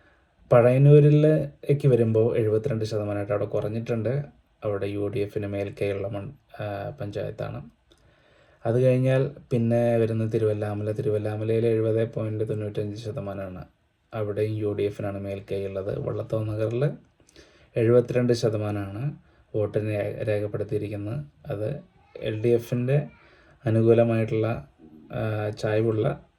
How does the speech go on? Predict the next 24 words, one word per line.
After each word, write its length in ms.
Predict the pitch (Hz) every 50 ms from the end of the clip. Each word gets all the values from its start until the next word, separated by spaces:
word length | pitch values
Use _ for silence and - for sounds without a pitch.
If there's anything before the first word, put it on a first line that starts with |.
| _ - - -
ഏരിയ 360 | 123 117 113 110 107 104 104
തന്നെയാണ്. 360 | 101 101 101 104 - 139 147 - _ _ _ _ _ _ _ _ _ _ - - - _ _ _ _ _ _ _ _ _ _
പക്ഷേ 380 | - 143 - 156 147 165 170 - -
യു 180 | 143 139 135 131
ഡി 80 | 131
എഫിനും 420 | 135 135 135 - 143 139 139 139 123
അവിടെ 440 | 117 110 110 107 113 127 143 - - _ _ _ -
വലിയ 300 | 131 117 110 107 110 107
മാറ്റങ്ങൾ 520 | 107 107 104 104 - 110 104 104 104 104
ഉണ്ടാവുമെന്നവർ 640 | 104 104 104 104 104 104 104 101 101 101 98 - -
പ്രതീക്ഷിക്കുന്നുണ്ട്. 760 | 104 104 101 101 101 - - 107 - 101 98 101 98 110 120
അതുപോലെ 500 | - - - - 107 110 104 104 101 104 - -
തന്നെ 160 | 101 101 101
വരവൂർ 720 | 101 101 101 98 98 101 101 101 101 101 110 110 - - - - _ _ _ _ _ _ _ _ _
എഴുപത്തിമൂന്ന് 540 | 110 107 104 104 104 104 - 107 107 104 104
പോയിന്റ് 320 | 101 98 107 101 101 101 110
എട്ട് 180 | 95 - -
ശതമാനമാണ്. 920 | 107 - - 101 101 95 98 95 95 98 98 98 107 120 143 143 - - _ _ _ _ _ _ _ _ _ _ _ _ _ -
അവിടുത്തെ 260 | 101 98 98 - -
റോഡുകളും 520 | 110 107 104 101 101 104 104 104 107 107 107
കാര്യങ്ങളെല്ലാം 500 | 107 104 104 104 101 104 104 104 104 98
ഇപ്പോൾ 120 | 101 110
അടുത്ത് 220 | 107 107 - - -
ചർച്ചയായിരുന്നു. 840 | 107 101 107 - - 117 107 101 101 101 101 113 127 147 147 -